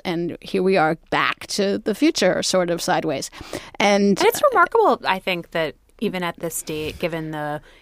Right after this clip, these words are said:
Speaker 2: increased popularity of Obamacare, it's, you know,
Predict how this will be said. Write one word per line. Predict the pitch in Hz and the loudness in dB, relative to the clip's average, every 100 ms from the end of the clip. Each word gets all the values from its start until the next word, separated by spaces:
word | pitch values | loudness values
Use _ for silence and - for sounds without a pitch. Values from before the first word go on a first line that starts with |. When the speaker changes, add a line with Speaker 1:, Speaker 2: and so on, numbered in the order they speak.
| _ | _
Speaker 2:
increased | 196 190 180 - | -4 -2 -4 -2
popularity | 160 - 175 180 170 165 | -4 0 2 4 4 2
of | |
Obamacare, | 156 151 139 - 151 143 143 127 | 2 2 0 -2 -2 0 0 0
it's, | 135 - - - - - | -2 -4 -4 -2 -4 -6
you | 160 | -6
know, | 123 123 127 | -6 -6 -8